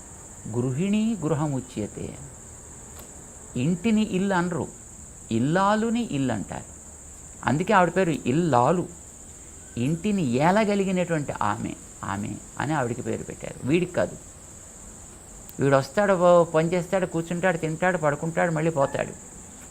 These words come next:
కానీ but ఆవిడ ఇంటికి ప్రాణం పోసేటటువంటిది. ఈ బాధ్యతని గుర్తించి ఆవిడకి ఇవ్వాల్సినటువంటి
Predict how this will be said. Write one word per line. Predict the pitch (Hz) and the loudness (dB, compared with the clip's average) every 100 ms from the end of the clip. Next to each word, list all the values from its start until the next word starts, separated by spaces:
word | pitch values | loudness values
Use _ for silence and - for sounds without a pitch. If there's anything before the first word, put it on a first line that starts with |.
| - - - - - 131 | -18 -18 -18 -18 -2 2
కానీ | 160 | 4
but | 120 - - | 4 0 2
ఆవిడ | 123 156 196 208 | 4 6 4 2
ఇంటికి | 196 135 151 180 165 | -2 -2 -2 -2 -4
ప్రాణం | - 131 156 165 | 0 2 4 0
పోసేటటువంటిది. | - 113 - - - - - - - - - - - - - - - - - - - - - | -2 -6 -6 -8 -8 -8 -8 -10 -14 -16 -18 -18 -18 -18 -18 -18 -18 -18 -18 -18 -18 -6 0
ఈ | 202 196 | 2 4
బాధ్యతని | 170 214 202 247 233 196 | 6 4 2 0 2 2
గుర్తించి | 190 190 208 190 202 196 - | 2 2 -2 0 0 0 4
ఆవిడకి | 139 170 175 170 175 170 165 160 - - | 6 6 4 0 0 0 0 -2 -6 -4
ఇవ్వాల్సినటువంటి | 139 147 160 147 135 127 | 0 2 2 2 -2 -2